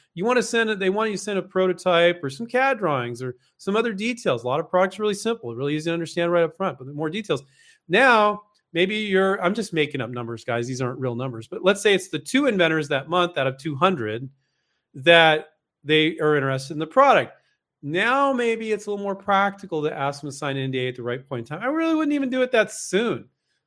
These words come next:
So we're not saying never do an N D A, but if you feel, if you think, or your attorney told you, or whatever, that I have to have every single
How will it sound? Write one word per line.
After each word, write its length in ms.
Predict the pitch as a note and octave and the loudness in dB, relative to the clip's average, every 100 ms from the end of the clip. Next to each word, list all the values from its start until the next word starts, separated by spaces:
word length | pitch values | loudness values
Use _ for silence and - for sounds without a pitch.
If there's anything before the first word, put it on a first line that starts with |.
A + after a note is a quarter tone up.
| _ _ _ | _ _ _
So 220 | - F#3+ | -2 0
we're 220 | F#3 A#3+ | 4 4
not 280 | D4 C#4+ A#3+ | 6 2 0
saying 340 | - G#3 G#3+ | -2 -2 0
never 220 | E3+ D#3 C#3+ | 0 -2 -2
do 140 | C#3+ | -4
an 60 | C3 | -4
N 160 | C3 | -4
D 140 | C3+ F3 | -4 0
A, 120 | E3 | 0
but 160 | B2+ C#3 | 0 -6
if 160 | C3+ | -6
you 280 | E3+ B3+ C4 | -4 -2 -4
feel, 440 | A#3 - G3+ G#3 G3 | -6 -6 -2 -2 -4
if 240 | E3+ F3+ | -8 -8
you 180 | E3+ A3 | -8 -8
think, 540 | A#3 A#3 G#3 C3 - _ _ _ _ _ - | -6 -2 -2 -4 -10 _ _ _ _ _ -4
or 100 | D#3 | 0
your 180 | D#3 | 2
attorney 420 | D#3 D#3 A#3+ B3 G3+ | 0 0 -2 0 -4
told 360 | - C#3 C3+ | -8 -10 -10
you, 140 | C#3 - _ _ _ _ - | -16 -20 _ _ _ _ -4
or 240 | D#3+ E3 | 0 2
whatever, 520 | E3+ G#3 A#3 F#3 D3+ | 2 2 2 2 0
that 280 | C#3 D3+ D3 D3 _ _ | 2 0 0 -4 _ _
I 180 | D3 F3+ | 2 4
have 380 | G3+ G3 F#3+ F#3+ | 4 4 2 -2
to 440 | - E3+ D#3 C#3+ D3 _ _ _ _ _ _ _ _ - | -6 -4 -2 -4 -10 _ _ _ _ _ _ _ _ -10
have 320 | C#3 E3 D3+ - - | 0 0 0 -4 -4
every 420 | F3 G3+ G#3 A3 | 2 2 2 -4
single 920 | G#3+ - - G3 F#3 E3+ D#3 D#3 D#3 | -4 -8 -4 -4 0 2 2 0 -4